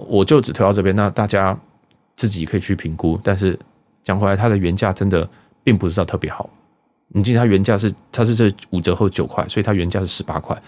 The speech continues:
十八块再折合台币的话是多少？其实已经要五百五了。然后其实已经要五百五，五百五买十G，三十天，坦白说还是不错，但会有不错的 deal。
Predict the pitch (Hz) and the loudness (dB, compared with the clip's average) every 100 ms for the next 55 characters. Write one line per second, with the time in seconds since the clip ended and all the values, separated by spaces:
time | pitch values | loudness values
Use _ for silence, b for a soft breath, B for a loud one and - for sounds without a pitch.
0 | B B - 98 107 113 98 95 90 87 | B B -4 0 2 2 0 0 0 0
1 | 85 80 85 82 80 - - - - b | -2 -2 -2 -2 -6 -8 -10 -12 -16 b
2 | b b - 101 110 92 - 95 95 95 | b b -4 -2 2 0 0 0 2 0
3 | 92 82 78 78 - - _ _ _ - | -2 -4 -6 -10 -14 -18 _ _ _ -2
4 | 92 101 107 101 98 - 92 82 80 - | -2 2 2 2 0 0 -2 -2 0 2
5 | 151 131 107 87 98 101 107 113 b b | 4 4 2 -2 -4 0 2 0 b b
6 | b b _ - 160 127 131 127 - 104 | b b _ 0 2 2 0 0 -2 0
7 | 104 175 143 92 - 87 - - - _ | 2 0 0 -2 -2 -4 -4 -4 -6 _
8 | - 107 90 73 - - _ _ _ - | 0 0 0 -4 -10 -20 _ _ _ 0
9 | 120 73 80 92 82 - 90 - | 2 0 -4 -4 -4 -4 -6 -8